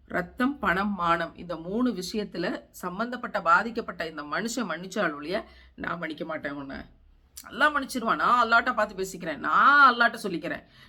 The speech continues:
நான் மறுமையில சந்திச்சுக்கிறேன், நான் மறுமையில பண்ணிக்கிறேன். மறுமைன்ற அச்சம் இருந்தால், நரகம் என்ற அச்சம் இருந்தால் மனுஷனால் இப்படி பேச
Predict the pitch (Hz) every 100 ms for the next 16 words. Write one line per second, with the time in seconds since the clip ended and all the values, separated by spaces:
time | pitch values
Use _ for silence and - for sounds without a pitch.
0 | - 185 220 294 285 262 269 247 233 202
1 | 180 - 180 160 190 269 247 254 277 269
2 | 254 220 214 220 180 - - - - -
3 | - - - 180 180 208 294 302 311 285
4 | 220 208 - 370 294 262 233 208 202 240
5 | 294 262 196 247 311 302 247 220 - 320
6 | 269 247 240 269 247 240 - 285 254 214
7 | 220 226